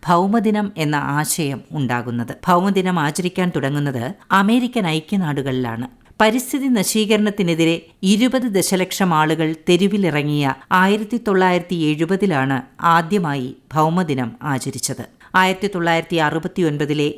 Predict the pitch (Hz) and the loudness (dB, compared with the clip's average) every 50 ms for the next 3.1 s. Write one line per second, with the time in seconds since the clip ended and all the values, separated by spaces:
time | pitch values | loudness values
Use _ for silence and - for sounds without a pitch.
0 | - _ - - - 185 175 175 180 180 175 196 190 175 175 165 165 151 151 156 | -10 _ -14 -4 0 2 2 2 2 0 -2 -2 -2 0 2 2 2 2 0 0
1 | 151 156 156 156 - - 165 160 160 165 170 170 - - 147 143 143 - - 139 | 2 2 0 0 -2 -4 -2 -2 0 -2 -2 -4 -4 -4 -4 -4 -4 -2 -2 -2
2 | 131 139 180 - - _ _ _ _ 202 214 196 208 226 220 214 185 175 165 160 | -2 -2 -4 -6 -10 _ _ _ _ 0 2 4 4 4 4 2 2 0 0 0
3 | 170 220 | -2 -4